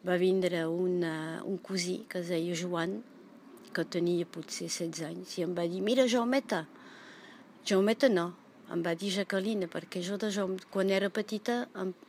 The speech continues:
em deia jo, Jacqueline. És un amic de Barcelona que em va posar de Jaumeta. I doncs, eh, va, va venir a casa i em va dir: «El teu xicot ha mort», com si fos una notícia d'aquestes tan bones. I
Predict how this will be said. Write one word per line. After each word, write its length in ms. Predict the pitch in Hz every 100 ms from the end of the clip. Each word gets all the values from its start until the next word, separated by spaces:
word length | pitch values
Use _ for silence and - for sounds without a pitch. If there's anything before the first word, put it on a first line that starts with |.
| - - 185
em 100 | 185
deia 280 | 185 185 196
jo, 120 | 185 175
Jacqueline. 640 | 170 185 - 175 180 175 180 - - - - - - -
És 200 | - 190 202
un 80 | 196
amic 320 | 196 202 185
de 120 | 190
Barcelona 520 | 180 - 190 180 175 175
que 80 | 175
em 120 | 175
va 80 | 170
posar 320 | 170 185 175
de 80 | 175
Jaumeta. 540 | 165 170 170 156 - - - - - - - - - -
I 120 | 208
doncs, 380 | 196 196 190 -
eh, 360 | 180 160 151 147
va, 220 | 170 180 -
va 200 | 185 185
venir 220 | 190 202 -
a 40 |
casa 380 | 208 202 214 262 320 - -
i 140 | 180 202
em 80 | 190
va 100 | 185
dir: 160 | 180 196
«El 100 | 190
teu 160 | 294 294
xicot 400 | - 294 277 277
ha 80 | 269
mort», 500 | 233 214 208 - - - - - - -
com 180 | - 202
si 140 | - 214
fos 320 | - 208 202
una 180 | 208 202 202
notícia 520 | 175 - 196 - 185
d'aquestes 460 | 180 185 180 190 -
tan 180 | 185 175 175
bones. 500 | 175 87 90 - - - - - - - - - -
I 100 | 240